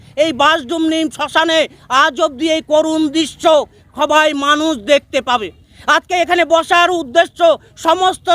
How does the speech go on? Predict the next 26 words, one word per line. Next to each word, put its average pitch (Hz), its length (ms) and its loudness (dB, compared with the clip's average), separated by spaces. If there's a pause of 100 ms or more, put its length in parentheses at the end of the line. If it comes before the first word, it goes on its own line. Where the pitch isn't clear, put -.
স্তরের 339 440 2
সাধারণ 330 420 2 (120)
প-, 294 280 -4
যারা 330 180 4 (360)
মানুষ 311 420 2 (100)
এবং 339 220 2 (460)
সমস্ত 349 360 -2 (140)
স্তরের 320 380 2
যারা 330 240 2
প্রশাসন 311 640 0
অধিকর্তা 302 600 0
রয়েছে, 311 380 0 (400)
ডিএম 330 420 2
থেকে 294 260 -2 (120)
শুরু 320 180 -6
করে 311 220 4 (120)
এসডিও, 311 420 2 (320)
বিডিও, 311 560 2
সমস্ত 330 500 -4
স্তরে 302 320 -2 (100)
সবাই 302 300 2
দেখুক 311 380 0 (360)
যে 311 120 0 (140)
আট 320 120 -2
নম্বর 320 400 2
মুস্তাফা 311 440 -2